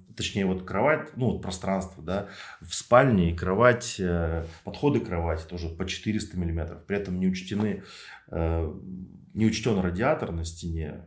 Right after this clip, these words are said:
и, а, который может спокойно занимать сто, сто пятьдесят миллиметров. И, естественно, там из этих вот четырёхсот, э,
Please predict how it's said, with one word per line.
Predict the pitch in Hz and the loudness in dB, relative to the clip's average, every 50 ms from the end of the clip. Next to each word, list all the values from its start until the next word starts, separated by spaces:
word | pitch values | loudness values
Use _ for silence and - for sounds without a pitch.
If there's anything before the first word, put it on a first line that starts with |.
| - _ - | -20 _ -12
и, | - | -8
а, | 80 78 80 82 | -8 -8 -8 -8
который | - - 82 - 95 92 87 | -10 -10 -8 -6 -4 -2 0
может | 90 87 82 82 - | 0 -2 -2 -4 -6
спокойно | - - 98 - - 104 95 92 85 80 | -8 -8 -8 -4 -2 0 0 2 0 0
занимать | 78 78 78 76 78 76 71 - - | -4 -6 -10 -10 -12 -12 -12 -12 -14
сто, | - - - - 95 95 95 92 92 | -16 -12 -6 -2 0 0 0 0 -2
сто | 90 - 71 | -4 -8 -12
пятьдесят | 73 82 80 - 90 87 90 - | -12 -12 -8 -6 -6 -4 -4 -4
миллиметров. | 87 87 85 104 - - - 113 - - - - - - - - - - - | -4 -2 -2 -2 -2 -2 -2 -4 -4 -6 -10 -16 -16 -16 -16 -16 -16 -8 -2
И, | 98 | -2
естественно, | 98 95 95 95 147 143 - 113 92 | 0 0 2 2 0 2 2 0 0
там | - 90 82 85 85 82 | 0 -2 -2 0 0 0
из | 80 98 | 0 -2
этих | 95 - - - | -2 -4 -8 -10
вот | 82 80 - | -12 -12 -12
четырёхсот, | - - - 95 92 90 - - - 127 123 123 - - - - | -10 -6 -2 -2 -2 -2 -2 -2 -2 -2 -2 -2 -6 -10 -8 -6
э, | 90 85 82 82 80 80 | -4 -4 -2 -4 -4 -4